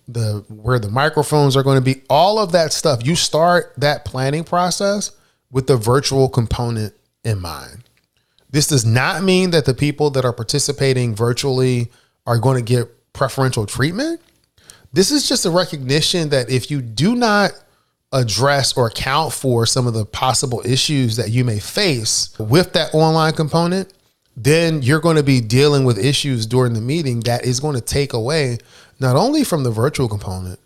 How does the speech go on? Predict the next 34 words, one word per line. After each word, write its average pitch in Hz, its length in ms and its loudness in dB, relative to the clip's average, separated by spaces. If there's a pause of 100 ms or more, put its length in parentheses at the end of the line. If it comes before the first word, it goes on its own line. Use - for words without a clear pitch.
(120)
but 117 200 -2
from 120 220 -2
that 120 220 -2
in-person 113 760 -2 (600)
experience. - 800 -8 (400)
And 120 140 -6
one 143 140 2
of 156 80 2
the 135 100 4
useful 135 440 4
things, 113 640 0
it, - 220 -10
particularly 127 580 0
if 117 120 -2
you 131 60 2
have 120 120 2
a 110 40 -2
larger 120 340 2
meeting, 110 300 -2
is 107 160 -2
designating 120 640 -2
someone 113 580 -4 (420)
that 117 220 0
is 113 140 -2
going 117 180 0
to 113 60 0
monitor 117 840 0
the 113 80 -8
online 98 400 -6
chat, 139 480 0 (260)
that's 117 180 -2
gonna 117 220 -4
help 123 280 -2
facilitate 120 800 -2